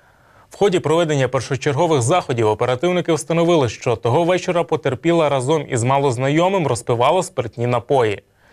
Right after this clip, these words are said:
Під час відпочинку між власницею будинку та її гостем виник словесний конфлікт, внаслідок чого зловмисник завдав по голові жертви декілька ударів невстановленим предметом.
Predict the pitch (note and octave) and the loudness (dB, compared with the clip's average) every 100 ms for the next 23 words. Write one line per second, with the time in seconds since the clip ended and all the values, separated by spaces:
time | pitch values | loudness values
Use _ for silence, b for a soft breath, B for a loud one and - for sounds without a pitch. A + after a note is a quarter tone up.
0 | b b b b A#2+ C3+ C#3 E3+ F3 E3 | b b b b -4 -2 -2 -2 -2 0
1 | G3 F3 D#3 B2+ C#3 E3 E3 C#3 D3+ C#3 | 0 0 0 0 0 0 0 -4 0 0
2 | D3 E3+ D3 A2+ - A#2 C3 C#3 C#3+ F3+ | 0 0 0 -2 -2 0 0 0 0 0
3 | F#3 E3+ A#2+ C#3+ E3+ - C#3 B2+ D3 - | -2 -4 -2 -2 -2 -2 0 0 0 -4
4 | D3+ D3+ C#3 C#3+ F3+ - - b b b | -4 -2 -4 -2 -2 -2 -8 b b b
5 | b A#2 A#2 A#2 B2 A2+ - F#3 E3 B2+ | b -4 -2 0 -2 -2 0 0 2 0
6 | C3 C3 E3 E3 B2+ A2 A#2+ B2 C3+ - | 0 0 -2 -2 -2 0 0 2 0 0
7 | G#2+ A2 A2 A#2+ G#2+ C3+ E3+ E3+ F3 C3 | -2 0 2 0 0 0 -2 -2 -4 -2
8 | B2+ C#3+ E3 E3+ D3 C3+ A#2 C3+ E3+ C#3+ | -2 0 -2 0 -2 -2 0 0 0 -2
9 | A#2+ - A#2 A#2 B2 B2 A#2+ A2+ A#2+ A#2 | -2 -4 -4 -2 0 0 -2 -2 -4 -2
10 | B2 A2 G#2 | -2 -2 -6